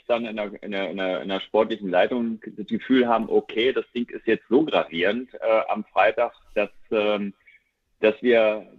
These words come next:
nach dem Gespräch auch mit den Betroffenen den Eindruck haben, oh, das könnte mo-,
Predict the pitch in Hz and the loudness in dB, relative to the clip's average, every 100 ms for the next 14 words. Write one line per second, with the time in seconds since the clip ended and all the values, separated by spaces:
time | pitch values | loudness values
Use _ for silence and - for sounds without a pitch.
0 | - 104 120 143 123 104 - 107 127 139 | -10 -8 -6 -6 -6 -8 -10 -6 -4 -4
1 | 123 120 120 101 - 120 - 135 123 117 | -6 -6 -6 -6 -2 -4 -2 -6 -4 -4
2 | 101 87 117 101 113 117 113 104 110 107 | -4 -4 -4 -2 0 0 0 -2 0 -2
3 | - 127 123 113 | 0 2 2 0